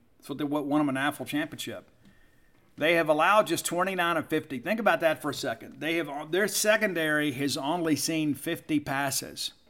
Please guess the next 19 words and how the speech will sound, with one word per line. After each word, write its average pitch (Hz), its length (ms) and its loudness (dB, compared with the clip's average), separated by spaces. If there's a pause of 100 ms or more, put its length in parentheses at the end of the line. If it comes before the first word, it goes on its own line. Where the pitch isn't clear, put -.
(1000)
in 147 140 -4
through 170 160 6
two 175 180 6
games. 170 520 0 (100)
They're 156 160 0
gonna 180 140 -4
probably 160 460 2
see 165 200 0
that 151 220 4
amount 135 340 0 (220)
in 143 200 0
one 175 220 4
game 139 240 2
with 131 140 0
us. 139 400 0
Now, 143 240 0
some 214 280 0
of 262 100 2
that, 165 300 2